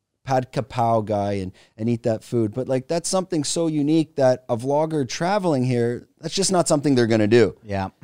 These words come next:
Speaker 1: And even though it's so simple, it's being immersed in that journey. Okay, now we're going down the street and pointing things out along the way and, and,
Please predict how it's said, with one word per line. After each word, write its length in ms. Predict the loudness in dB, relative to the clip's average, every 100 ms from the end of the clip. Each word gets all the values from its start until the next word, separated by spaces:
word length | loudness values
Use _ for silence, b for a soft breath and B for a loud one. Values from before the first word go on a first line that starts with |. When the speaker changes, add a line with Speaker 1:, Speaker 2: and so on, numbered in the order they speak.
| -20 _
Speaker 1:
And 260 | 0 0 0
even 320 | -2 0 2
though 200 | 4 4
it's 120 | 2
so 200 | 2 2
simple, 840 | 2 0 2 0 0 0 0 0 -10 _ _ _
it's 280 | 0 0 -2
being 380 | -2 4 4 4
immersed 760 | 4 4 4 4 4 0 -6 -6
in 240 | 0 2
that 360 | 4 4 2 -2
journey. 460 | 0 2 4 4
Okay, 340 | 2 2 0 0
now 280 | 0 0
we're 100 | 2
going 300 | 2 2 2
down 180 | 2 0
the 80 | 0
street 460 | -4 -4 -2 -2 -2
and 120 | -4
pointing 360 | -6 -8 -6
things 300 | -6 -4 -4
out 160 | -2 -4
along 340 | -4 -4 -4
the 80 | -4
way 400 | -2 0 0 0
and, 160 | -4 -8 b b b _
and, 260 | -4 -4